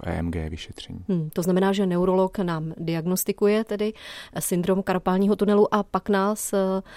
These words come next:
Speaker 2: předá
Speaker 1: Z-, zá-,
Speaker 2: ortopedovi?
Speaker 1: ví-, m, m, zále-, ano, v podstatě ano. Záleží na tom, jakém je stupni. Pokud je v tom lehkém stupni, dochází k tomu, že, eh, se bude léčit konzervativně. Pokud je v nějakém, eh, těžším postižení, dochází jednoznačně, nebo je, je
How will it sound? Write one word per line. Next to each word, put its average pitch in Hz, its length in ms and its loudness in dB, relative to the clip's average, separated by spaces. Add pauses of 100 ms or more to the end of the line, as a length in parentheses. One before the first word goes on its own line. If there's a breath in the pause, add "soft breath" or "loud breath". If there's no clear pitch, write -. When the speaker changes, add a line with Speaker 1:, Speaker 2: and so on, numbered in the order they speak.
(220 loud breath)
Speaker 2:
předá 190 500 4
Speaker 1:
Z-, 202 40 -2 (120)
zá-, 180 80 0
Speaker 2:
ortopedovi? 226 640 6
Speaker 1:
ví-, 107 280 -2
m, 107 200 4
m, 101 260 0
zále-, 107 260 8
ano, 104 240 6 (240)
v - 80 -10
podstatě - 420 2
ano. 82 180 -2 (300 loud breath)
Záleží 120 360 6
na 110 100 4
tom, 113 220 4
jakém 101 460 2
je 85 80 0
stupni. 123 380 2
Pokud - 320 -4
je 98 60 0
v - 60 -8
tom 90 180 -4
lehkém 113 380 -2
stupni, 107 360 -4
dochází 95 400 -2
k - 60 -18
tomu, 92 260 -4
že, 90 160 -2 (380 loud breath)
eh, 85 560 -2
se 92 140 -6
bude 92 200 -2
léčit 87 320 -4
konzervativně. 104 760 -2
Pokud 98 340 -6
je 92 120 -2
v - 100 -20
nějakém, 85 460 -4
eh, 85 460 -4
těžším 113 340 0
postižení, 92 500 -4 (280 loud breath)
dochází 90 380 -4
jednoznačně, 85 480 -4
nebo 87 140 -2
je, 90 200 4
je 107 240 6